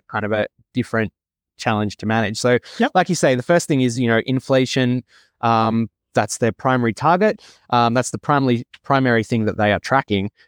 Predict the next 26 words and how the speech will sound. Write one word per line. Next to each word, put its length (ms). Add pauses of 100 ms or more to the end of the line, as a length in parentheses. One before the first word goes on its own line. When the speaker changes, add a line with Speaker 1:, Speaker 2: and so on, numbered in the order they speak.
Speaker 1:
Um, 320
and 580 (600)
the 140
numbers 420
are, 380
like, 260
showing 300
that 100
inflation's, 540 (540)
uh, 220
coming 240
down. 320
It's, 180
uh, 200 (120)
like, 280
not 160
necessarily 400
fully 280
under 180
control 420
and 100
in 160
band 320
yet, 240
but 140
it's 280